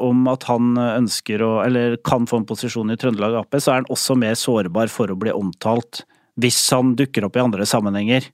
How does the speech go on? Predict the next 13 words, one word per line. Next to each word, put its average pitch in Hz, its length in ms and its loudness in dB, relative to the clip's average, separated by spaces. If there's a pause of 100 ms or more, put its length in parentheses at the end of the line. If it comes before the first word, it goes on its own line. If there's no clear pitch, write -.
(580)
Eh, 139 540 2 (180)
det 151 160 0
er 165 160 2
litt 196 160 0
rart 131 240 2
at 170 160 -2
han 175 80 2
ikke 165 160 -2
ser 135 240 2
den 135 160 2
med, 135 80 2
eh, 131 480 2
dynamikken 147 480 2